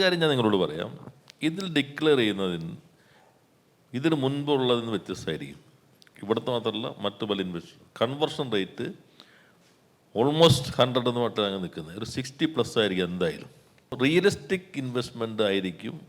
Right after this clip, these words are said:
അവിടെ ഇ ഒ ഇ ആയിട്ട് വരാൻ പോകുന്നത്. അപ്പോൾ ഇരുപത്തിയഞ്ച് രാജ്യങ്ങളിൽ നിന്നുള്ള നയതന്ത്ര പ്രതിനിധികൾ പങ്കെടുക്കുന്നത്. ചില എം ഒ യുകൾ ഇപ്പം തന്നെ വന്നിട്ടുണ്ട്. ഇപ്പോൾ വിഴിഞ്ഞം കോൺക്ലേവ് കഴിഞ്ഞപ്പോൾ പന്ത്രണ്ട്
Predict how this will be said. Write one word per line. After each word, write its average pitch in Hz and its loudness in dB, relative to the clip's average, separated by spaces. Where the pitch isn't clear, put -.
അവിടെ 98 -2
ഇ 110 0
ഒ 117 6
ഇ 113 4
ആയിട്ട് 95 2
വരാൻ 82 -2
പോകുന്നത്. 71 -14
അപ്പോൾ 95 -6
ഇരുപത്തിയഞ്ച് 147 0
രാജ്യങ്ങളിൽ 113 4
നിന്നുള്ള 104 0
നയതന്ത്ര 98 0
പ്രതിനിധികൾ 87 -2
പങ്കെടുക്കുന്നത്. 90 2
ചില 123 8
എം 135 6
ഒ 156 10
യുകൾ 160 6
ഇപ്പം 156 0
തന്നെ 156 2
വന്നിട്ടുണ്ട്. 117 0
ഇപ്പോൾ 104 -4
വിഴിഞ്ഞം 120 0
കോൺക്ലേവ് 120 2
കഴിഞ്ഞപ്പോൾ 113 -2
പന്ത്രണ്ട് 110 0